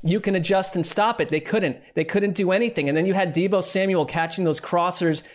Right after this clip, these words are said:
where Jimmy G, you know, he makes his mistakes, but he did pretty well in that game. And it's just like,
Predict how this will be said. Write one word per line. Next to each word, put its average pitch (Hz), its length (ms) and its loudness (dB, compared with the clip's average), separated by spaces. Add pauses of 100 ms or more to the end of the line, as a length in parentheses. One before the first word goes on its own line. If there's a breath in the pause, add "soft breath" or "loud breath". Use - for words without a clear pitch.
(120)
where 165 100 2
Jimmy 202 280 0
G, 220 260 0
you 220 100 0
know, 165 260 0 (180 loud breath)
he 190 120 2
makes 233 220 2
his 214 120 -2
mistakes, 233 420 0
but 190 140 -2
he 202 140 0
did 247 180 0
pretty 254 220 0
well 254 240 2
in 233 80 0
that 147 180 -2
game. 139 240 0
And 143 80 -2
it's 139 120 -4
just 208 180 -2
like, 214 180 0